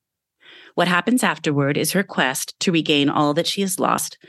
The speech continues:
even as the Gunnison River rises to submerge her homeland.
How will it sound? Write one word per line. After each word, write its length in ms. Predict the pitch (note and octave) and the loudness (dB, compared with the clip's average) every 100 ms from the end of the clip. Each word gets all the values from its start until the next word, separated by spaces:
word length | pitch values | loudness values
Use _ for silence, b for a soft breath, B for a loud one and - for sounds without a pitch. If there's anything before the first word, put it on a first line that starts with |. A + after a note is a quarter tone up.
| B B - | B B -2
even 280 | F3+ G#3+ | 0 2
as 140 | F#3+ F#3 | 2 2
the 100 | G#3 | 0
Gunnison 440 | E3 E3 - G#3 | 2 0 2 2
River 360 | D#3 B2+ C3 C#3 B B | 2 0 -2 -4 B B
rises 480 | C#3+ C3 C3+ D#3 D#3 | 0 2 2 0 -2
to 100 | F3 | -2
submerge 600 | - G3 D#3 C3 B2+ - | -2 0 0 2 0 0
her 120 | D3 | -2
homeland. 680 | - - - - - - | -2 -2 -2 -4 -10 -12